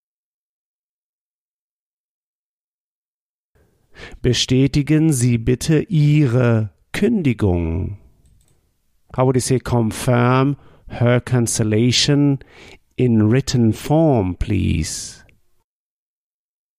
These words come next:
Bestätigen Sie bitte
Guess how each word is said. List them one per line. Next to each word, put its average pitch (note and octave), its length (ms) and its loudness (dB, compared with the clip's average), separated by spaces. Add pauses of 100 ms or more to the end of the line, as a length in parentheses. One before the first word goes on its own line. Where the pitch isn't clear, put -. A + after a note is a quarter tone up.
(3250)
Bestätigen B2+ 920 0
Sie A#2 240 0
bitte D#3+ 640 -2